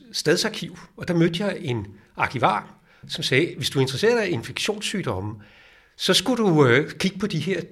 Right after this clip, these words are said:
øh, statistikker." Og så viste han mig, at for hver uge fra atten hundrede og treoghalvfjerds til nitten halvfjerds, der havde man opgjort, hvor mange sygdomstilfælde havde man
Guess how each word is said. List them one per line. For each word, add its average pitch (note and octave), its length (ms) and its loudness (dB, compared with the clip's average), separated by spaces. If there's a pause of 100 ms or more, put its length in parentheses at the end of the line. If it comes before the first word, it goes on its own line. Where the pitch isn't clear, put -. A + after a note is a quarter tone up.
(120)
øh, F3 180 -4
statistikker." C#3 580 -2 (220)
Og - 100 -10
så - 100 -2
viste G#3 220 -4
han G3+ 120 -4
mig, D3 180 -4
at - 100 -12
for - 140 -6
hver G3 240 -4 (160)
uge D3 400 -2 (100)
fra - 360 -8
atten C#3+ 240 -4
hundrede F#3+ 380 -4
og G2+ 200 -6 (140)
treoghalvfjerds D#3 760 -6
til A#2 340 -6 (180)
nitten D3 400 -2
halvfjerds, C#3 760 -6 (360)
der F#3+ 60 2
havde E3+ 120 4
man D#3 100 0
opgjort, D#3+ 500 -2
hvor C#3+ 100 0
mange A#2+ 440 2
sygdomstilfælde D#3 880 -4
havde B2+ 240 -2
man F3+ 200 -6